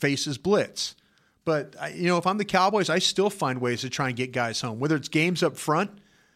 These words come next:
You know, make sure, I mean, if you're running twist games, if you're running linebackers through,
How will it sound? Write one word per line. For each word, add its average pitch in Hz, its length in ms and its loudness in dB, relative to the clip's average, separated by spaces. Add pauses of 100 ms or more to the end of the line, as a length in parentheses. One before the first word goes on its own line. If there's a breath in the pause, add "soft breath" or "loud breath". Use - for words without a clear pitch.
(120 soft breath)
You 160 100 -2
know, 151 160 2
make 147 300 0
sure, 190 340 2
I 156 60 -2
mean, 151 180 -6
if 143 120 -8
you're 143 80 -2
running 165 260 0
twist 185 320 0
games, 180 360 0
if 147 60 -6
you're 139 80 0
running 165 240 2
linebackers 170 680 0
through, 185 280 2